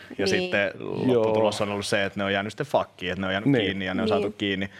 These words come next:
Speaker 2: Tai sitten ei oo jäänyt esimerkiksi Venäjällä, siellä ajellaan niillä Lamborghineillä ja mennään hulppeisiin, tai siis mennään hulppeasti naimisiin, ja sit se just vaan riippuu siitä, että missä sä asut ja minkälaiset
Speaker 1: Joo.
Speaker 2: niinku, tota,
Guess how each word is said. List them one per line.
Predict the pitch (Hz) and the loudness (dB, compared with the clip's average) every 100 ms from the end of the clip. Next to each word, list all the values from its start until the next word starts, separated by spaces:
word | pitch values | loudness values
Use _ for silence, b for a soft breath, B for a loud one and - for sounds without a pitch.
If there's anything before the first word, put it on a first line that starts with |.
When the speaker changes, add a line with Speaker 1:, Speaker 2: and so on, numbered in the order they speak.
| B B B | B B B
Speaker 2:
Tai | 196 175 | -2 -2
sitten | 190 170 - - | -4 -8 -4 0
ei | 196 170 | 0 0
oo | 165 | -2
jäänyt | 175 180 175 | 0 -2 -2
esimerkiksi | 196 180 185 | -6 -8 -6
Venäjällä, | 185 185 185 185 185 190 | -2 0 0 0 0 -2
siellä | - 202 185 - | -2 -2 0 0
ajellaan | 214 226 226 220 | 0 -2 -2 -2
niillä | 226 220 220 | -2 0 0
Lamborghineillä | 214 214 202 220 208 214 214 220 214 214 | 0 0 0 0 0 0 2 2 2 2
ja | 214 | 2
mennään | 214 202 202 208 | 0 -2 0 0
hulppeisiin, | 214 202 - 220 220 226 208 214 - - | 0 -2 0 -2 0 0 0 -2 -4 -2
tai | - 208 | 0 0
siis | 220 | -4
mennään | 220 113 220 | -4 -4 -2
hulppeasti | 196 - 214 - | -4 0 -2 0
naimisiin, | 208 202 196 202 - 202 190 | 0 0 0 -2 0 0 2
ja | 196 190 B B B | 2 0 B B B
sit | - 190 | -8 -2
se | 214 - 208 | 0 0 -2
just | 185 - | -4 0
vaan | 175 | 0
riippuu | 160 - 180 | -2 -4 -2
siitä, | 202 - | 0 0
että | 185 - | -2 -4
missä | 185 180 - | -6 -6 -4
sä | 175 | 0
asut | - - - - | 0 0 -6 -10
ja | - | -8
minkälaiset | - - - - 233 | -6 -4 -2 -2 -2
Speaker 1:
Joo. | 196 90 | -2 -2
Speaker 2:
niinku, | 117 - - | -2 -6 -6
tota, | - - - | -6 -4 -4